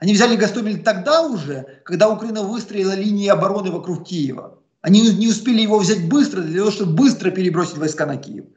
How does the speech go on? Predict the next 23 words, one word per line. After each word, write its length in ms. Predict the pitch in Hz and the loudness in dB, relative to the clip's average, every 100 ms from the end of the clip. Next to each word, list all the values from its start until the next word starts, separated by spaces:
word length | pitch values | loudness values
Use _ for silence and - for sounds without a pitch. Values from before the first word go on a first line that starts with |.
| _ | _
Но 80 | 165 | 2
не 140 | 202 | 4
взяли 340 | 202 262 247 147 | 6 6 4 4
Гастомель. 440 | 143 - 160 131 - _ - - - _ - | -4 -10 -14 -14 -20 _ -20 -20 -20 _ -4
Смотрите, 440 | 214 226 196 - | 4 6 6 2
то, 160 | - 285 | 2 0
что 160 | - | 0
они 180 | 262 269 | 0 0
недостаточными 640 | 240 247 233 285 - 254 240 | 0 0 -2 -2 -4 -2 -2
силами, 420 | 208 285 262 208 | 2 4 4 4
но 120 | 214 | 2
это 100 | 214 | 2
их 300 | 214 233 220 | 0 0 -2
про-, 220 | 196 180 180 | -2 -2 0
просчеты. 540 | 180 165 - 135 - | -2 -4 -6 -8 -8
Но 100 | 139 | -4
они 140 | 170 180 | -2 0
бы 160 | - | -2
ходи-, 320 | 185 185 170 | -4 -4 -2
они 180 | 170 190 | 2 4
шли 260 | 226 190 220 | 2 0 0
на 100 | 196 | -2
Киев. 340 | - 247 170 | 0 2 2